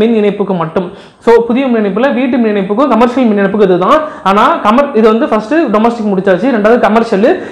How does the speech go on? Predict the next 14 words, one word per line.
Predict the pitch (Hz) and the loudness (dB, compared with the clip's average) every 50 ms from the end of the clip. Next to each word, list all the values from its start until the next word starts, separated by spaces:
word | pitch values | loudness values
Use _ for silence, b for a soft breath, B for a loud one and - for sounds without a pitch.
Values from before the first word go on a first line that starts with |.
| B B | B B
கமர்ஷியல்ல | - 233 294 339 320 320 349 320 277 240 220 | 0 2 2 2 2 2 2 2 2 2 2
வந்து | 233 269 | 2 0
நீங்க | 294 294 262 220 190 208 | 0 0 0 0 2 2
additional | 254 277 - 349 302 233 233 | 0 0 2 0 2 2 2
document | 226 220 220 233 220 220 202 202 | 0 0 0 -2 0 0 0 0
என்ன | 202 233 254 254 226 | 0 0 0 0 0
வைக்கணும் | 196 - 220 214 214 208 | 0 0 -2 -2 0 0
அப்படின்னா | 185 185 185 185 170 170 | 0 -2 -2 -2 -2 -2
வந்து, | 175 180 233 277 | 0 0 0 2
உங்க | 262 214 202 208 233 269 294 240 | 2 2 2 2 2 2 2 2
ஊர் | 185 208 240 277 294 294 | 0 -2 0 0 0 0
பஞ்சாயத்து | 285 214 202 214 214 226 269 254 254 262 247 240 247 262 247 - | 0 0 0 0 2 2 2 2 2 0 -2 -4 -4 -4 -2 0
தலைவர் | 208 180 196 208 214 208 190 | 0 0 2 2 2 2 0
வந்து | 170 165 165 175 214 285 381 | 0 -2 0 0 2 2 2